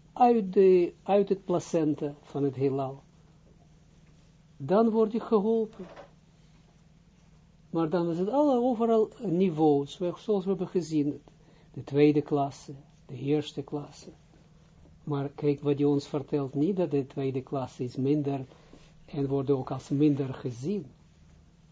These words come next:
Maar we zien dat het memtet komt juist,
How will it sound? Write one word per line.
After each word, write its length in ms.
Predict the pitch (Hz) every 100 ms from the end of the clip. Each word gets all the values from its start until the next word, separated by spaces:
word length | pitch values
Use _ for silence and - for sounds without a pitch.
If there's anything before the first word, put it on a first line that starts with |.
| - - -
Maar 240 | 147 131 127
we 100 | 123
zien 260 | - 135
dat 160 | 127 123
het 160 | 127
memtet 880 | 131 135 143 143 123 - 247 277 - -
komt 480 | 170 151 127 - - - - - -
juist, 520 | 135 143 143 120 -